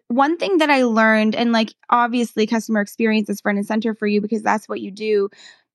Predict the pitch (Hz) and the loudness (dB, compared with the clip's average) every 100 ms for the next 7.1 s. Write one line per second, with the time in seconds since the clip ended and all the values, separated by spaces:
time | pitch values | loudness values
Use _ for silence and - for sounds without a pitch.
0 | _ 269 254 - _ _ _ _ _ _ | _ 0 0 -2 _ _ _ _ _ _
1 | _ _ - 294 - 311 370 - - 453 | _ _ -2 0 4 6 6 2 -2 4
2 | 294 269 262 - _ _ 202 220 233 - | 4 4 0 -14 _ _ -4 -2 -2 -2
3 | - 247 247 277 233 240 220 220 233 269 | 0 0 2 0 2 0 2 0 0 2
4 | 294 302 302 - 254 277 277 277 285 269 | 2 0 -2 -2 -2 0 0 2 2 2
5 | 285 294 - - - 277 262 - 269 294 | 0 -2 -8 -20 -4 -2 0 2 2 4
6 | 320 339 339 - _ _ _ _ 220 254 | 4 2 0 -6 _ _ _ _ -2 0
7 | - | 0